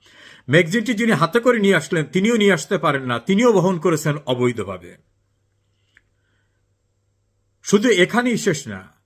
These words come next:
তিনি বাঙালি জাতির সবচেয়ে গর্বের এবং গৌরবের যা কিছু অর্জন, সব অর্জনের যে সূতিকাগার বঙ্গবন্ধু ভবন, সেই ভবন গুড়িয়ে দিতে তার অধীনস্থ ঢাকা সিটি কর্পোরেশনের বুলডোজার পাঠিয়েছিলেন।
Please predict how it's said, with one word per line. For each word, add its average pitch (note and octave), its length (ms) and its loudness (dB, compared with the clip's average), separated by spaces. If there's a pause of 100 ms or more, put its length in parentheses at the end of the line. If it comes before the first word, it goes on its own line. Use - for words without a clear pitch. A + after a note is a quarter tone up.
(600)
তিনি F3+ 400 0 (760)
বাঙালি F3+ 340 0
জাতির F#3+ 340 0
সবচেয়ে F#3+ 440 -2
গর্বের E3 360 2
এবং F3 240 0
গৌরবের E3 540 2
যা G#3 180 0
কিছু G#3+ 280 -2
অর্জন, C#3+ 340 0
সব G3 260 -2
অর্জনের F3 440 0
যে D3 100 -2
সূতিকাগার D3 600 -4 (340)
বঙ্গবন্ধু E3+ 480 0
ভবন, B2 380 -4 (300)
সেই G3 240 4
ভবন E3+ 360 -2
গুড়িয়ে E3+ 320 2
দিতে D3+ 420 -6 (340)
তার F3 200 0
অধীনস্থ F3 440 -4
ঢাকা D3+ 300 -4
সিটি E3 260 -4
কর্পোরেশনের D3+ 720 0
বুলডোজার C3+ 500 0
পাঠিয়েছিলেন। G#2+ 680 -8